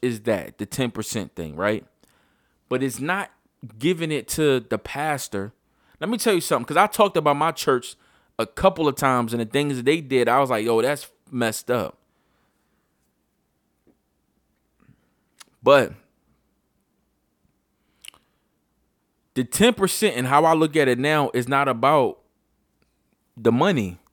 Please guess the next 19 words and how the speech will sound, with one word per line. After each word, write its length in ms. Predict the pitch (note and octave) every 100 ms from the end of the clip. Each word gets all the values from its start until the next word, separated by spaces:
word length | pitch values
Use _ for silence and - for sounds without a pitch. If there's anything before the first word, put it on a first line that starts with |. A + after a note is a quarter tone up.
| _ _ _ _ _ _ _ _ _ _ _ _ _ _ _ _ _ _ -
The, 100 | G#2+
the 160 | G#2
church 360 | G2 - D#3 -
make 200 | C3+ B2
you 80 | A2
believe 400 | G2+ A2+ C3+ A2+
that, 220 | G2 D#2+
but 140 | G2+ G2+
it's 80 |
not 180 | A2+ B2+
about 300 | C3 B2+ A#2+
the 60 | A#2
money. 340 | G#2+ F2+ D2+ _ _ _ _ _ _ _ _ _ _ _ _
The 120 | G2+
ten 260 | - F#3 E3+
percent 320 | D#3 F3+ D#3
is 140 | A2
giving 340 | A#2+ C#3 A#2+ F#2+
back, 440 | A#2 A2 -